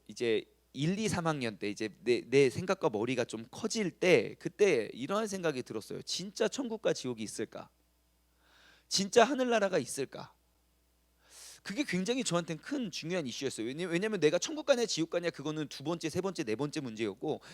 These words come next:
가장 첫 번째 큰 문제는, 어, 우리 아빠가 점점점 유명해지시는데, 진짜 천국과 지옥이 없으면 우리 아빠는 사기꾼인 거예요. 예, 유명한 사기꾼,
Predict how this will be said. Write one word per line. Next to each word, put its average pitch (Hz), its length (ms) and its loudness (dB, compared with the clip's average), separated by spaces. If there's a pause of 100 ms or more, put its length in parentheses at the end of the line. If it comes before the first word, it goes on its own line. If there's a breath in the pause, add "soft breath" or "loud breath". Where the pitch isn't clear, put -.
(100)
가장 208 260 0
첫 202 140 -6
번째 170 200 -6
큰 190 140 -6
문제는, 127 500 -4 (320 loud breath)
어, 170 60 0
우리 165 160 6
아빠가 190 260 4
점점점 160 480 -4
유명해지시는데, 117 1120 -6 (360 loud breath)
진짜 247 540 8
천국과 247 520 -2
지옥이 147 380 -2
없으면 131 500 -2 (400 loud breath)
우리 165 160 4
아빠는 196 540 2 (540)
사기꾼인 151 880 -4
거예요. 98 300 -6 (2500)
예, 95 200 -4 (640)
유명한 147 460 -2
사기꾼, 101 440 -12